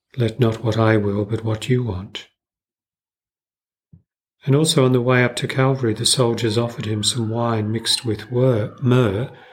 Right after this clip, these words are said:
which was a very powerful opiate and painkiller, but he does not take it. And when he says on the cross, "I am thirsty," is he all of a sudden aware of his thirst?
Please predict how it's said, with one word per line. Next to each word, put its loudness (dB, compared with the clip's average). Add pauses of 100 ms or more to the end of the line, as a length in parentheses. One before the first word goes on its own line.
(560)
which 0
was 4
a 2
very 4
powerful 0
opiate 0
and -2
painkiller, 0 (340)
but -4
he 0
does 0
not 0
take -2
it. -14 (2000)
And -2
when 6
he 4
says 2
on 4
the 2
cross, 0 (120)
"I 2
am 0
thirsty," 0 (560)
is -2
he 2
all 2
of -2
a -2
sudden 0 (180)
aware 2
of -4
his -2
thirst? -4